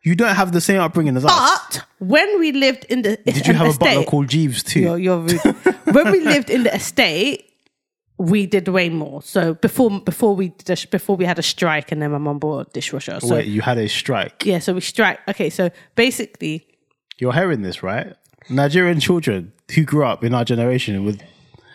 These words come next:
Speaker 1: my parents, you're, you're hearing this, right? Okay, carry on, carry on.
Speaker 2: You know what, yeah? Here's the thing.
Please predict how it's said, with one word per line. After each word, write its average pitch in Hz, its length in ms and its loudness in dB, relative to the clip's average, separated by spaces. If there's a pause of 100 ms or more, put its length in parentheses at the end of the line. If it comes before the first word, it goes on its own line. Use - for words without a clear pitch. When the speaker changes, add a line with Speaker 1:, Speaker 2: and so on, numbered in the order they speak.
(140)
Speaker 1:
my 117 160 0
parents, 104 540 -6
you're, 120 440 -2
you're 117 180 0
hearing 135 340 0
this, 92 200 -6
right? 107 260 -4 (100)
Okay, 139 200 -4
carry 175 200 -4
on, 170 60 -10
carry 180 200 -8
on. 175 120 -10 (1700)
Speaker 2:
You 359 140 0
know 554 120 2
what, 185 120 0
yeah? 151 260 -10 (180)
Here's 392 180 2
the 247 60 0
thing. 147 280 -6